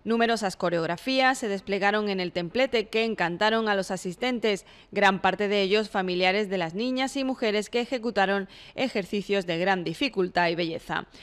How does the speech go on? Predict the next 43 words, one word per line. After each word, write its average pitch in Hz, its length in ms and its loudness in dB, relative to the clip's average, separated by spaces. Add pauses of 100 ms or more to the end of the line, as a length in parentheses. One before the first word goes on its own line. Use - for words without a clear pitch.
(260)
Las 208 340 4
espectaculares 214 760 2
actuaciones 233 640 -2
las 226 220 2
realizaron 214 580 0
tanto 202 300 0
en 190 180 0
dúo 233 320 2
como 196 220 -2
en 180 140 -2
grupos 226 440 0
y 269 60 -2
alumnos 208 500 0 (300)
desde 170 300 -2
los 165 160 -4
cinco 214 280 -2
años 151 300 -2
de 196 120 0
edad. 208 280 4 (460)
La 220 160 2
academia 214 480 2
ya 214 160 2
ha 220 40 2
realizado 220 520 2
algunas 214 400 2
demostraciones 208 920 -2
de 196 100 2
este 190 180 -2
estilo 208 380 0
de 202 100 4
baile 185 640 0
en 165 120 -6
las 170 180 -8
actividades 190 640 -2
desarrolladas 185 680 -2
en 190 160 -6
varias 180 320 -2
barriadas 208 560 2
y 254 60 -2
en 247 80 -4
San 170 180 -6
Roque 165 240 -6
Casco. 208 480 0